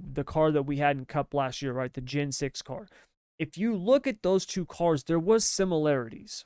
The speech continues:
right? The Gen six car obviously had way more downforce to it. Um, but when you consider that they're, when we start looking at the suspension components and things like that, right, where you're talking about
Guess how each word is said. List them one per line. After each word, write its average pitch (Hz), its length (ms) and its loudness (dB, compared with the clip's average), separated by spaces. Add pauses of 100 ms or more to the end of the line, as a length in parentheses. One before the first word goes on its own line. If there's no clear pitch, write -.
right? 143 340 0 (440)
The 160 80 4
Gen 214 240 4
six 202 260 2
car 160 240 0
obviously 147 600 0
had 127 300 -6 (200)
way 196 340 4
more 156 240 2
downforce 135 720 -4
to 131 220 -2
it. 127 120 -8 (420)
Um, 139 420 -2 (400)
but 165 300 6
when 170 220 -2
you 180 140 -2
consider 196 800 4 (180)
that 156 420 2 (220)
they're, 147 460 4 (640)
when 160 160 -2
we 156 160 0
start 151 260 0
looking 160 260 0
at 139 280 -4
the 151 80 0
suspension 151 600 -4
components 156 540 -2
and 139 140 -6
things 139 240 -2
like 131 160 -4
that, 143 280 -2
right, 143 220 0
where 143 100 -4
you're 139 160 -2
talking 147 460 -2
about 139 380 0